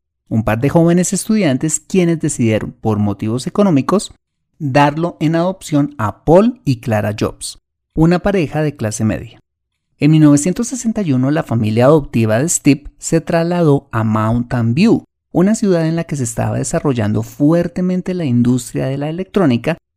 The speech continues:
e inició sus estudios de primaria y secundaria a doce minutos de allí, en la hoy famosa ciudad de Cupertino.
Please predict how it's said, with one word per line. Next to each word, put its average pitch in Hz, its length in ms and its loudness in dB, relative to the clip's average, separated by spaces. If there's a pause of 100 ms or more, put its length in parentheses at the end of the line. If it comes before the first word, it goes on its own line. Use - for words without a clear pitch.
e 180 120 -2
inició 220 600 2
sus - 320 -6
estudios 110 500 0
de 139 100 0
primaria 151 640 -2
y 170 120 -4
secundaria 180 840 -4 (220)
a 110 240 -2
doce 117 420 0
minutos 113 580 2
de 107 120 -4
allí, 147 340 0 (300)
en 160 180 2
la 190 140 0
hoy 143 260 4
famosa 143 760 0
ciudad 110 400 0
de 117 120 -4
Cupertino. - 600 -6